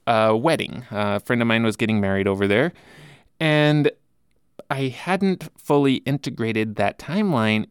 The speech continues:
into my overall mental mindset preparedness. So my brain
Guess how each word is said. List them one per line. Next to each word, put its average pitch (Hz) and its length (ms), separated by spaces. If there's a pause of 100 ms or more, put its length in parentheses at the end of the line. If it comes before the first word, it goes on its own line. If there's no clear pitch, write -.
into 131 560
my 113 220 (140)
overall 120 720
mental 107 400
mindset 95 440
preparedness. - 920 (760)
So 160 320
my 139 420
brain 131 960